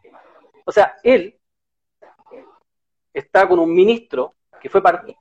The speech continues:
que fue parte de la dictadura más brutal que ha tenido el, el, la historia de Chile.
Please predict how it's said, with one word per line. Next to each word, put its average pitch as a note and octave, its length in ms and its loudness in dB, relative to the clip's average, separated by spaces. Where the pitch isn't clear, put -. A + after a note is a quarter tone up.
que C#3+ 100 -12
fue D3+ 240 -2
parte A#3 300 0
de A3 100 2
la G3 60 2
dictadura G3 680 -2
más F#3 200 0
brutal F3+ 420 0
que A3 100 0
ha G3 40 -8
tenido G#3+ 400 0
el, D3+ 260 -2
el, C3 240 -4
la A#2+ 60 -6
historia G#3 320 0
de - 60 -2
Chile. - 220 -4